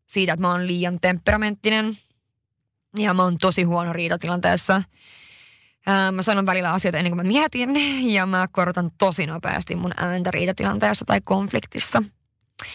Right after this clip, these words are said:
Ja nämä on sellaisia asioita, mitä mä haluan totta kai niin kuin harjoitella. Koska hyvää itsetuntoa ja hyvää itseluottamusta voi harjoitella.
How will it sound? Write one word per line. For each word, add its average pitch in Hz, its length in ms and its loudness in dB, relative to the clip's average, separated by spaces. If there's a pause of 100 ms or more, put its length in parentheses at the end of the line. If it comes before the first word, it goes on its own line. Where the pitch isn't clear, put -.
(340)
Ja 254 80 6
nämä 269 100 4
on 208 60 2
sellaisia 220 260 0
asioita, 208 220 0
mitä 180 100 0
mä 190 100 0
haluan 180 380 0
totta 180 240 -4
kai 180 200 2
niin 175 200 -2
kuin 180 220 0
harjoitella. 165 800 0 (840)
Koska 214 240 2
hyvää 269 240 2
itsetuntoa 185 560 -2
ja 185 60 0
hyvää 196 180 2
itseluottamusta 180 720 0
voi 311 160 4
harjoitella. - 680 -2